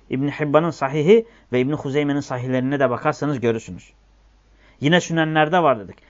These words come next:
Ebu Davud, Nese'yi, Tirmizi ve İbn Mace'nin sünenleri gibi. Müsnedlerde de var. İbn, Ahmed İbn Hanbel'in müsnedi, Hakim'in müstedreki. Bunlara da bakarsanız bunları görürsünüz.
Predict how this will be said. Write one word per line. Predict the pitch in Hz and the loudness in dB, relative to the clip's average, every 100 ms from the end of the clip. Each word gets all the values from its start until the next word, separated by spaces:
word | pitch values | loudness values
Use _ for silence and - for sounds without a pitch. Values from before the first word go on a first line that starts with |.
| - | -4
Ebu | 131 143 151 | 0 2 4
Davud, | 151 131 101 _ - | 4 4 0 _ -4
Nese'yi, | 135 - 147 110 - _ | -2 2 2 0 -4 _
Tirmizi | - 147 165 170 226 226 - | -2 0 2 2 0 -2 -6
ve | 139 | -4
İbn | 127 120 | -2 0
Mace'nin | 123 123 117 139 | 2 2 0 -4
sünenleri | - 113 104 104 98 | -6 -6 -6 -6 -8
gibi. | 95 - _ _ _ _ _ _ _ - | -12 -20 _ _ _ _ _ _ _ -6
Müsnedlerde | 127 123 151 139 156 151 175 | -4 -2 -2 0 2 4 4
de | 131 | 2
var. | 98 - _ _ - | 2 -6 _ _ -6
İbn, | 139 160 143 147 | -4 -2 -4 -4
Ahmed | - 120 156 | -2 0 0
İbn | 147 156 | 0 -2
Hanbel'in | 147 160 151 156 | -2 0 0 -2
müsnedi, | 151 - 139 131 92 _ _ - | -8 -6 -4 -4 -6 _ _ -2
Hakim'in | 131 131 147 147 | 0 0 -2 -2
müstedreki. | 135 - 127 127 123 101 - _ _ _ _ _ _ _ _ _ _ _ _ _ _ _ _ _ _ _ _ _ _ _ _ - | -4 -4 -4 -4 -6 -10 -12 _ _ _ _ _ _ _ _ _ _ _ _ _ _ _ _ _ _ _ _ _ _ _ _ -14
Bunlara | 113 127 143 | -4 -2 0
da | 151 | -2
bakarsanız | 135 160 156 139 170 | -2 -4 -6 -8 -8
bunları | 120 113 117 | -6 -6 -6
görürsünüz. | 104 95 90 - - | -6 -8 -10 -20 -20